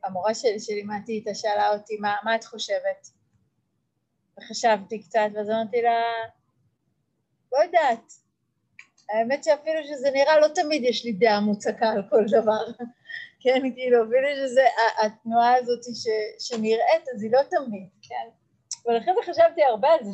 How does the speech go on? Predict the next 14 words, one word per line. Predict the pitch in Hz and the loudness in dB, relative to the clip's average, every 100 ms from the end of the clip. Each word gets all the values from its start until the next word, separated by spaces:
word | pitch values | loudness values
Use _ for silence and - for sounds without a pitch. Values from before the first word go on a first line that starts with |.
| - | -4
שאמרתי, | 202 190 190 190 _ 190 196 | -4 -2 -4 -4 _ -20 -18
וכן, | - 226 | -8 -4
זה | 208 | 2
היה | 214 | 2
נורא | 226 220 | 2 0
מצחיק, | 214 233 226 | -4 -10 -6
כי | |
באמת | 208 214 233 | -4 -2 -2
תמיד | 226 214 | -2 -2
יש | 180 | -4
לי | 214 | -4
דעה | 208 208 208 | 0 0 0
מוצקה | 208 214 208 | -8 -12 -2
על | 196 | -2